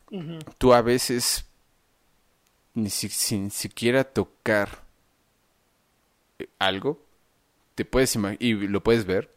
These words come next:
Speaker 1: Ujú.
Speaker 2: ah, te puedes imaginar más o menos cómo se siente su textura. Pero
Speaker 1: Sí,
Speaker 2: no,
Speaker 1: claro.
Speaker 2: pero no es hasta que lo agarras.
Speaker 1: Lo compruebas.
Speaker 2: Ajá,
Speaker 1: Eso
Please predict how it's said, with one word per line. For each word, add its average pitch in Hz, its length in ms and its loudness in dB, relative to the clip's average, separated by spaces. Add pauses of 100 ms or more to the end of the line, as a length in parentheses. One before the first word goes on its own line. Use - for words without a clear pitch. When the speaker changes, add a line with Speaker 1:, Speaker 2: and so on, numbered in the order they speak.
(260)
Speaker 1:
Ujú. 170 200 -14
Speaker 2:
ah, 98 440 0
te 101 100 -4
puedes 131 260 2
imaginar 110 580 -2
más 127 280 -2
o - 20 2
menos 135 280 2 (240)
cómo 123 280 0
se - 140 -8
siente 120 460 -4
su 98 160 -8
textura. - 600 -6 (1120)
Pero 98 160 -2
Speaker 1:
Sí, 98 100 2
Speaker 2:
no, 110 80 0
Speaker 1:
claro. 165 460 -2
Speaker 2:
pero 104 200 4
no 110 100 4
es 123 140 4
hasta 135 200 -2
que - 120 -6
lo 85 120 -4
agarras. 104 760 0 (560)
Speaker 1:
Lo 170 180 -4
compruebas. 147 800 -4
Speaker 2:
Ajá, 92 300 -2
Speaker 1:
Eso 120 80 -2